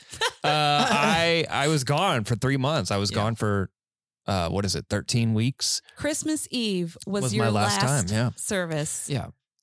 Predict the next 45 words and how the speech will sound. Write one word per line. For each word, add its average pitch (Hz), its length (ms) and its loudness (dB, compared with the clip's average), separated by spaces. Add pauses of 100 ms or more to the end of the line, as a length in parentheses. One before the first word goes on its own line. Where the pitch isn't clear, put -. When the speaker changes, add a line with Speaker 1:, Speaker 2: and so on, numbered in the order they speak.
(140)
Speaker 3:
And 190 60 2
Speaker 2:
Yeah. 226 120 4
Speaker 3:
then 190 100 0
you 180 100 -2
just 175 200 -6
went 180 180 -4
on 156 220 -2
Speaker 2:
And 117 120 2
then 120 120 2
Speaker 3:
a 120 40 2
Speaker 2:
I 120 80 4
Speaker 3:
break. 117 80 2
Speaker 2:
just 123 240 0 (120)
never 113 300 2
saw 120 220 2
anybody 123 360 2
again 123 220 2
until 123 260 0
April 127 180 -2
Speaker 3:
<laughs> 170 120 -2
Speaker 2:
fourth. 151 320 2
And 127 120 2
then, 113 280 0 (840)
so 175 400 2 (640)
every 180 460 2
seven 151 640 2
years 98 680 0
Speaker 1:
Yeah. 123 140 0
Speaker 2:
of 104 200 -2
being 120 220 2
employed 110 420 0
at 92 140 -2
Grace, 92 720 -2 (680)
pastors 113 800 0
to - 140 -4
this 98 180 -2
point, 82 300 -4
pastors 101 480 0
and 85 520 -2
associate 127 400 0
pastors 85 440 -4
have 90 220 -6
been 82 320 -4
blessed 87 440 -4
with - 440 -10